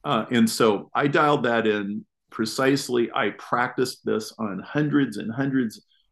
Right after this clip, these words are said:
of conversation with hundreds and hundreds of people. And so it's been very, very carefully worded and defined.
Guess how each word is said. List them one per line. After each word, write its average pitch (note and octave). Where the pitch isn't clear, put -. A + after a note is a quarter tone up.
of G2
conversation A2+
with -
hundreds C3+
and A2
hundreds A2+
of -
people. F#2
And A#2
so A#2
it's A2
been G2+
very, B2
very A2
carefully G2+
worded G2
and G#2+
defined. A#2+